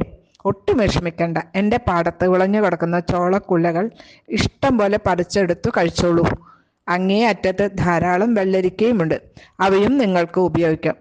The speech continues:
അങ്ങനെ നിങ്ങളുടെ വിശപ്പും ദാഹവും ഒക്കെ ശമിച്ചു എന്ന് കണ്ടാൽ എനിക്കും സന്തോഷമാവും." നന്നേ ക്ഷീണിതരായ രാജാവും പരിവാരങ്ങൾക്കും ഭട്ടൻ്റെ ഉദാരമായ ഭക്ഷണം അനുഗ്രഹമായി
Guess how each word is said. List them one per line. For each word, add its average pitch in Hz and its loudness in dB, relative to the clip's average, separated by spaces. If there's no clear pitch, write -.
അങ്ങനെ 196 0
നിങ്ങളുടെ 196 0
വിശപ്പും 185 -2
ദാഹവും 180 0
ഒക്കെ 180 -2
ശമിച്ചു 190 0
എന്ന് 196 0
കണ്ടാൽ 190 0
എനിക്കും 190 -2
സന്തോഷമാവും." 165 -2
നന്നേ 160 0
ക്ഷീണിതരായ 214 0
രാജാവും 170 0
പരിവാരങ്ങൾക്കും 175 0
ഭട്ടൻ്റെ 208 0
ഉദാരമായ 185 0
ഭക്ഷണം 185 -2
അനുഗ്രഹമായി 175 0